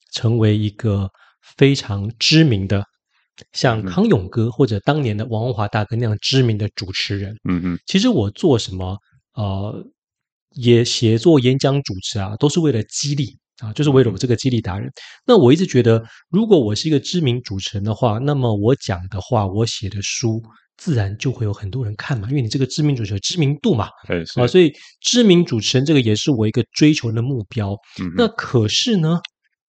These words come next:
Speaker 1: 想红不容易啊。
Speaker 2: 嗯哼。
Speaker 1: 啊，对吧？啊，想红不容易。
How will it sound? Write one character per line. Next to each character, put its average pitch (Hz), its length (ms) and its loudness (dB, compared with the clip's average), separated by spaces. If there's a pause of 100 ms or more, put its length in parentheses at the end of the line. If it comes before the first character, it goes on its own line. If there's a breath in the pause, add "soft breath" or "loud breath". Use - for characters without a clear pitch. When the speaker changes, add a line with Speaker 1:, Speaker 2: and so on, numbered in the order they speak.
(160)
Speaker 1:
想 117 260 0
红 131 220 2
不 208 100 2
容 120 180 2
易 165 120 0
啊。 107 80 0 (340)
Speaker 2:
嗯 92 120 -4
哼。 131 180 -6
Speaker 1:
啊， - 120 -10
对 151 80 2
吧？ 127 180 -2 (200)
啊， 104 220 -8
想 113 180 -2
红 123 100 -2
不 175 120 0
容 131 200 -2
易。 120 80 -6